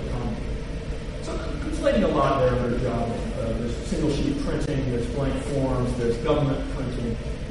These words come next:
there's single sheet almanacs. These are all different, but none of them are publishing that has come out. That's just the broad strokes that I'm painting with you. And, and the difference I want to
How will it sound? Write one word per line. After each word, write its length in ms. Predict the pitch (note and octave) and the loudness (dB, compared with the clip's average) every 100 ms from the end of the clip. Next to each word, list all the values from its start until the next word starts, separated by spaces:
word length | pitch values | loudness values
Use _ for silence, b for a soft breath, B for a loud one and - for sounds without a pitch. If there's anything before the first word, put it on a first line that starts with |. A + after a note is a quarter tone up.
| C#3 | -4
there's 120 | C#3 | -2
single 260 | - C#3 C3 | -2 0 0
sheet 120 | C3+ | 0
almanacs. 560 | B2+ B2+ B2 A2+ A2 - - - | 0 0 0 0 -2 -4 -6 0
These 120 | G3 | 4
are 80 | G3 | 6
all 160 | D#3 - | 4 4
different, 360 | D#3 - - - | 2 2 0 0
but 240 | D3+ D3 | 0 2
none 200 | A3+ D#4+ | 2 2
of 100 | - | 4
them 220 | F3 - | 4 4
are 100 | D3 | 2
publishing 520 | - D#3+ D#3 C#3 B2 A2+ | 0 0 0 0 0 0
that 160 | A2+ | 0
has 220 | A2+ - C#3 | 0 -2 0
come 140 | C3 | 0
out. 180 | A#2 G#2 F#2+ - - - | 0 -2 -4 -6 -6 -4
That's 220 | B2+ - - | -4 -2 -2
just 220 | - - | -2 -4
the 60 | - - - - - | -4 -6 -4 -4 0
broad 240 | G#2+ - | 0 0
strokes 340 | - A#2+ A#2 - | 0 0 0 0
that 100 | A2+ | -2
I'm 420 | G#2+ - - - | -2 -4 -4 -2
painting 300 | C#3 - - | -2 -2 -4
with 120 | A#2 - | -4 -4
you. 80 | - - B2 - - - A#2+ | -4 -4 -4 -4 -4 -4 -2
And, 220 | A#2 - | -2 -2
and 140 | A#2+ | 0
the 160 | C#3+ D#3 | 2 2
difference 280 | D3+ A#2 A#2+ | 2 2 0
I 60 | |
want 120 | |
to 60 | A#2+ | 0